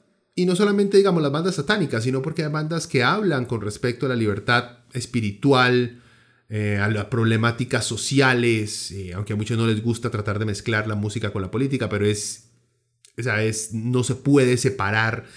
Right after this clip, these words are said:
el impacto político que tienen las bandas metal o cómo reflejan sus creencias políticas. Todo un género como el thrash metal, por ejemplo,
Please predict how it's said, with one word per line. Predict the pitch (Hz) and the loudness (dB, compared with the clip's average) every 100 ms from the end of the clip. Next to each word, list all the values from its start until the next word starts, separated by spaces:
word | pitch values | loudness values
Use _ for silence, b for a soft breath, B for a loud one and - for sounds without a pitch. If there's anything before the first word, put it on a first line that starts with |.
| B B | B B
el | 113 110 | -4 -2
impacto | 101 - 110 - 131 | -4 -2 -2 0 -2
político | 117 107 113 117 117 113 | 0 -2 -2 -6 -6 -4
que | 113 | -4
tienen | - 117 113 117 | -6 -2 0 0
las | 107 101 | -2 -2
bandas | 110 110 | -2 -2
metal | 104 107 110 113 | -2 -2 -4 -2
o | 123 139 143 | 2 2 2
cómo | 120 123 | -2 -2
reflejan | 107 104 131 170 135 101 | -4 -4 0 0 0 -4
sus | 101 | -6
creencias | 110 104 110 110 110 | -4 -4 -4 -2 -4
políticas. | - 107 127 117 101 - | -2 0 0 -2 -6 -6
Todo | 101 | -6
un | 101 | -4
género | 107 104 104 | -4 -4 -4
como | 98 90 | -4 -6
el | 87 | -6
thrash | 101 98 - | -6 -6 -6
metal, | 101 101 98 | -6 -6 -6
por | 90 | -6
ejemplo, | 107 101 107 | -4 -4 -6